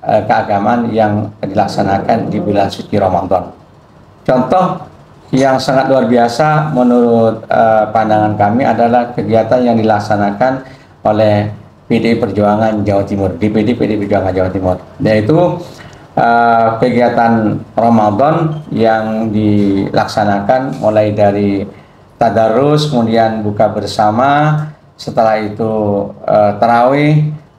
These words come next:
dan dilanjutkan dengan tadarus bersama. Ini luar biasa. Yang ini satu bulan suntuk. Nanti diakhiri dengan,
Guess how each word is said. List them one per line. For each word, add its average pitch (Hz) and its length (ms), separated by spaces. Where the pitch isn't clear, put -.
dan 107 480
dilanjutkan 104 560
dengan 101 480
tadarus 98 480
bersama. 92 640
Ini 135 300
luar 98 240
biasa. 95 640
Yang 101 200
ini 139 140
satu 156 260
bulan 139 240
suntuk. 117 460
Nanti 110 320
diakhiri 131 720
dengan, 104 840